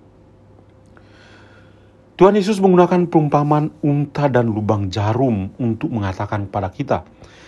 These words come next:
bagaimana kita dapat mencapai hidup kekal. Kita harus menunduk,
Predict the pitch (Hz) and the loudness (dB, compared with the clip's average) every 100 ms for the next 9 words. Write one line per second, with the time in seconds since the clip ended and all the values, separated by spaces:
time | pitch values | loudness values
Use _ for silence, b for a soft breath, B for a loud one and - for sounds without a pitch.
0 | B - 170 170 175 196 196 165 135 127 | B 0 2 2 0 -2 0 2 2 0
1 | 135 131 107 - - 165 - 151 107 107 | -2 -4 -8 -8 -8 -8 -2 -2 0 -4
2 | 101 - - - 127 87 78 _ _ _ | -8 -12 -12 -6 -6 -6 -12 _ _ _
3 | _ _ _ - b b b b b 151 | _ _ _ -20 b b b b b 0
4 | 170 175 175 156 147 113 160 226 220 107 | 4 4 2 0 0 2 2 4 2 2
5 | 107 | -2